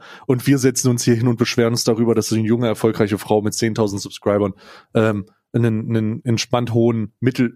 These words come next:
hohen, einen sehr hohen fünfstelligen Betrag im Monat verdient. Was, was maßen wir uns eigentlich an? Die Frau soll einfach machen. I don't give a fuck am Ende. Aber es ist schon krass. Also ich weiß auch nicht, wie das,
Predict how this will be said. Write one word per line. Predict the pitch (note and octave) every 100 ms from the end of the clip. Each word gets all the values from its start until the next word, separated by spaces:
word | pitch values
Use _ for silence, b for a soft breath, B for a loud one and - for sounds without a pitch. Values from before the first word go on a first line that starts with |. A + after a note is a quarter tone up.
| -
hohen, | C#3+ D#3+ D3
einen | B2 A#2+
sehr | B2+ C3
hohen | B2+ A#2+
fünfstelligen | B2 - A2 G#2+
Betrag | G2 - G#2+
im | G#2
Monat | G2+ G2 -
verdient. | G2 G2+ B B B
Was, | A#2 A#2+
was | A#2 B2
maßen | A#2 B2 -
wir | B2
uns | G#2+
eigentlich | A#2+ A#2 G#2+ G#2
an? | A2+ A2
Die | G2+
Frau | - A#2+
soll | B2
einfach | A#2+ A#2
machen. | G#2+ A#2 G#2+ b b -
I |
don't | C#3+ D3
give | B2+ G#2+
a |
fuck | C3+ B2+
am | A2+
Ende. | A2+ A#2 - b b -
Aber | A#2+ B2
es | A#2+
ist |
schon | - E3+ D3+
krass. | - C3+ - -
Also | B2 B2+
ich | B2
weiß | C#3+ C#3
auch | C3+
nicht, | C#3+ -
wie | B2+
das, | B2